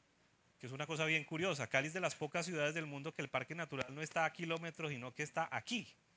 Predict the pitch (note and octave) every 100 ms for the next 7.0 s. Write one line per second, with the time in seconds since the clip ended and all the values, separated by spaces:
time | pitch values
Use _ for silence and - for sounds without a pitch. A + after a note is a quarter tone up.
0 | _ - B2 - D3+ D#3 F3+ D#3+ B2 C#3+
1 | - D3+ B2+ - F#3 - - A#2 A2+ F3
2 | E3 G2+ - - - - - - - D3+
3 | - G3+ G3 F3+ - C#3+ E3 D3 C3+ D#3
4 | D3+ A#2+ C3 B2 C#3 C#3 C#3+ D3 D3+ C#3
5 | A2 A#2 A#2 A2+ A#2+ D3 - C3 A#2+ C3
6 | D3 B2+ A2+ C#3+ C#3+ B2+ A#2 B2+ D3+ D3